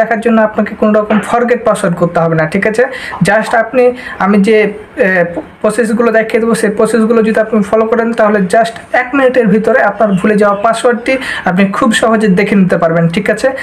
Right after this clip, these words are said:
Just আপনি, এ, চোখের মতন যে আইকনটা দেখতে পাচ্ছেন, সেই চোখের মতো আইকনটাতে click করলে কিন্তু আপনি পাসওয়ার্ডটা দেখতে পাবেন, ঠিক আছে? তো এগুলো, এগুলো কীভাবে করবেন আজকের ভিডিওতে আমি দেখিয়ে দেবো। তো viewers, আপনাদের মধ্যে সব থেকে যে বেশি সমস্যাটা পড়েন, সেটি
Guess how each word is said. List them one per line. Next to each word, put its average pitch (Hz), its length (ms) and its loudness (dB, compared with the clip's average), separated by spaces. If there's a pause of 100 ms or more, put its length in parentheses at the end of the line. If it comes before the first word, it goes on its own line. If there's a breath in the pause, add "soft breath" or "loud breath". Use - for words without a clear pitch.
(260 loud breath)
Just 226 280 0
আপনি, 262 180 -4 (460 loud breath)
এ, - 20 2 (160)
চোখের 240 280 0
মতন 247 220 0
যে 233 120 0
আইকনটা 233 380 -2
দেখতে 226 200 -2
পাচ্ছেন, 240 240 -2 (200)
সেই 220 160 0 (180)
চোখের 226 280 0
মতো 233 120 0 (100)
আইকনটাতে 220 480 0 (140)
click 269 260 -2
করলে 262 260 2
কিন্তু 240 240 0
আপনি 220 120 0 (100)
পাসওয়ার্ডটা 214 380 0 (160)
দেখতে 214 300 -2
পাবেন, 151 220 0 (120)
ঠিক 233 180 -4
আছে? 311 120 -4 (400 loud breath)
তো - 40 -2 (100)
এগুলো, 247 220 4 (180)
এগুলো 247 180 2 (140)
কীভাবে 262 320 2 (100)
করবেন 254 260 2 (160)
আজকের 214 340 0
ভিডিওতে 220 340 2
আমি 196 180 4
দেখিয়ে 175 300 0
দেবো। 143 140 -2 (340 loud breath)
তো - 140 0
viewers, 254 240 2 (140)
আপনাদের 247 460 0
মধ্যে 262 200 2 (120)
সব 247 220 -2
থেকে - 160 -4 (120)
যে 247 80 2 (180)
বেশি 220 180 0 (120)
সমস্যাটা 233 420 0 (180)
পড়েন, 175 260 2 (420 loud breath)
সেটি 240 200 0